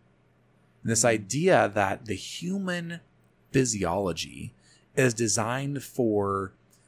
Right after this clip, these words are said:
Speaker 1: these pulses of work and then pulses of rest, pulses of work, pulses of rest.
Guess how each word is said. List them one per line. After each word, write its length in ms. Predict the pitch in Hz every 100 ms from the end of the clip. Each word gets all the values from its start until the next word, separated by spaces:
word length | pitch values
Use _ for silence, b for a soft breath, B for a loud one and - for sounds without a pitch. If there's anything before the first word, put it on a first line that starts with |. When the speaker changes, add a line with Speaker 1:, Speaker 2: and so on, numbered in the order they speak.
| -
Speaker 1:
these 200 | 117 104 -
pulses 560 | - - 170 - 139 107
of 140 | 87
work 440 | 80 80 85 - _ _
and 140 | 110
then 140 | 98 92
pulses 480 | - 117 104 104 87
of 140 | 78
rest, 460 | 73 - - - - _ _
pulses 460 | - 139 - 123
of 180 | 101 85
work, 320 | 80 78 - _ _ _
pulses 400 | - 90 - -
of 120 | 85 -
rest. 300 | 73 -